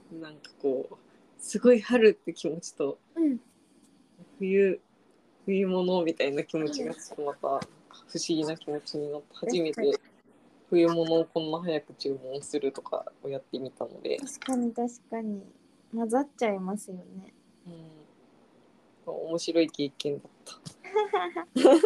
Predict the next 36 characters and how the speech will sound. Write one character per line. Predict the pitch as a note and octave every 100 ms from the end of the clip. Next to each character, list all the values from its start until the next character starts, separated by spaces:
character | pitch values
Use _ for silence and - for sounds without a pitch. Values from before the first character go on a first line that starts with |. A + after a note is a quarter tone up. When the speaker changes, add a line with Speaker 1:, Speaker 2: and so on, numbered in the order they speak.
| - D4+ - _ - B4+ G4+ -
Speaker 2:
<laughs> | C4+
楽 | B3 C4
し | C4
み | A#3 A3
に | G#3+
お | G#3
待 | G#3 A3
ち | -
く | A#3
だ | A3 A#3+
さ | A#3+ G#3+
い。 | G3+
い |
や、 | A#3
で | B3
も | A#3+
め | B3
っ | -
ち | C#4+
ゃ | C4+ -
良 | - C4
か | A#3
っ | G#3+
た、 | -
あ | F#3
れ | F#3 -
は。 | - - _ -
と |
て | - -
も。 | F#3 F#3 - _ _ _ -
Speaker 1:
す | F3+
ご | F3+ E3+
い | E3
楽 | D#3+ E3+
し | -
み。 | D#3+ C#3+